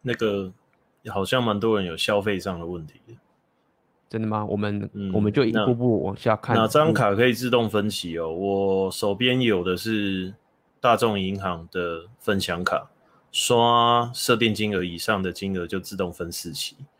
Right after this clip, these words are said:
Speaker 1: 只要你不迟缴的话是不需要利息。可是我如果没记错，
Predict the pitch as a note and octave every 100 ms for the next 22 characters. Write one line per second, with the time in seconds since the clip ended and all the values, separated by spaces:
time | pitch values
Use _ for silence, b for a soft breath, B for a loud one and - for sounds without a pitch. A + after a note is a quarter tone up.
0 | _ _ _ _ _ - A#2 B2+ G2 A#2+
1 | - G2 G2 F2+ G2 F#2 F#2 F#2+ - F2+
2 | F2 D#2+ - - - - _ _ _ -
3 | G2 A#2+ G#2 F#2+ F#2+ G#2 F#2+ F#2 F#2+ G#2
4 | G2 F#2+ E2+